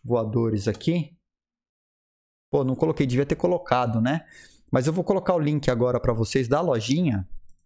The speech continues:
da stream, que tá aqui, ó. Abrir loja. Tô colocando pra vocês no chat. Tá?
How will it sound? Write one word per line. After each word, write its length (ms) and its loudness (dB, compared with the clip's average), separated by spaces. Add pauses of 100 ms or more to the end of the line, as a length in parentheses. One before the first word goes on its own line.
da 160 2
stream, 500 0 (1800)
que 100 -2
tá 200 0
aqui, 340 -2
ó. 200 0 (1700)
Abrir 280 0
loja. 680 0 (1300)
Tô 100 0
colocando 340 0
pra 120 0
vocês 320 0
no 120 2
chat. 680 -4 (2750)
Tá? 240 0